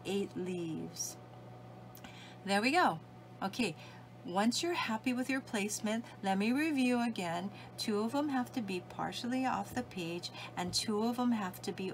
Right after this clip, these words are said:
overlapping, one leaf on top the other. You see, it doesn't have to be totally, but at least partially. These two are partially overlapping,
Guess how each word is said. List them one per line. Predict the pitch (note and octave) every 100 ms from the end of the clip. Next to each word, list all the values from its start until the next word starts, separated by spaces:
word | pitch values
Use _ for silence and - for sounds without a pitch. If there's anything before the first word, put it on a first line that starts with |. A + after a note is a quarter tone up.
| - -
overlapping, | E3+ F#3+ G3+ F#3+ E3+ D#3 D3+ - - - C#3+ - - - -
one | F3 G3 G3 G3+ G#3
leaf | G3 F#3+ F#3+ F#3
on | - E3+ E3+
top | - D#3 -
the | F3 -
other. | - - F3 -
You | - E3
see, | - G3+ G#3+
it | G3
doesn't | F3 F#3 A3+
have | C4 -
to |
be | D4 D#4
totally, | - G4 G#4 D#4 G#3 G3
but | G3 F3 -
at | E3
least | F#3 A3 - -
partially. | E3+ E3+ E3 D#3+ D3+ D3 E3
These | F3+ G3 -
two | A3 G3+
are | -
partially | - - E3 F#3 - G#3+ G#3 G#3+ - - - E3+
overlapping, | F3 F3+ F3+ E3+ E3 D3 D#3 - - D3+